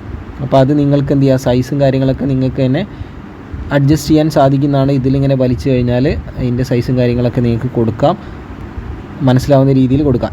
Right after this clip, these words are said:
ഇനി നമ്മൾ just ഇതിനെ ഏകദേശം ഒരു കറക്റ്റായിട്ട് അലൈൻ ചെയ്ത് വെക്കുക. ഓക്കെ, നിങ്ങളുടെ പേരൊക്കെ ആണെങ്കിൽ അങ്ങനെ അലൈൻ ചെയ്യുക. ഓക്കെ, ഇനി നമ്മൾ അടുത്തത് ഡേറ്റ് കൊടുക്കാൻ പോകണം. അതിന് വീണ്ടും ഈ പറഞ്ഞ അതേ പ്രോസസ്സ് തന്നെ, ഈ ഒരു ഭാഗത്ത് ക്ലിക്ക് ചെയ്യുന്നു, ടെക്സ്റ്റിൻ്റെ ഭാഗത്ത് ക്ലിക്ക് ചെയ്യുന്നു.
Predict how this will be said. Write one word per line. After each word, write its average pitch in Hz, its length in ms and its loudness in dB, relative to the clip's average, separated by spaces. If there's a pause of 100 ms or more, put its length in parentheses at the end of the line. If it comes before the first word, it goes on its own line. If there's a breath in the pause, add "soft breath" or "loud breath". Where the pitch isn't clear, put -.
(100)
ഇനി 202 120 4 (100)
നമ്മൾ 185 200 2 (340)
just - 380 -6
ഇതിനെ 156 200 -2 (300)
ഏകദേശം 143 420 0
ഒരു 175 120 0 (680)
കറക്റ്റായിട്ട് 143 540 2
അലൈൻ 127 200 2 (100)
ചെയ്ത് 127 240 2
വെക്കുക. 123 240 0 (500 loud breath)
ഓക്കെ, 147 200 0
നിങ്ങളുടെ 139 320 4
പേരൊക്കെ 135 380 0
ആണെങ്കിൽ 131 280 0
അങ്ങനെ 135 240 0
അലൈൻ 127 280 0
ചെയ്യുക. 127 220 0 (140)
ഓക്കെ, 135 140 0 (420 loud breath)
ഇനി 196 180 6
നമ്മൾ 180 240 4
അടുത്തത് 156 320 2 (180)
ഡേറ്റ് 143 320 0
കൊടുക്കാൻ 147 360 2
പോകണം. 139 240 4
അതിന് 156 160 4 (100)
വീണ്ടും 165 340 4
ഈ - 100 4
പറഞ്ഞ 175 280 4
അതേ 156 120 4 (140)
പ്രോസസ്സ് 147 380 0
തന്നെ, 143 180 2 (140)
ഈ - 100 2
ഒരു 156 120 2
ഭാഗത്ത് 139 300 4
ക്ലിക്ക് 135 320 0
ചെയ്യുന്നു, 131 240 2 (760 loud breath)
ടെക്സ്റ്റിൻ്റെ 139 420 2
ഭാഗത്ത് 135 240 4
ക്ലിക്ക് 135 300 0
ചെയ്യുന്നു. 139 240 2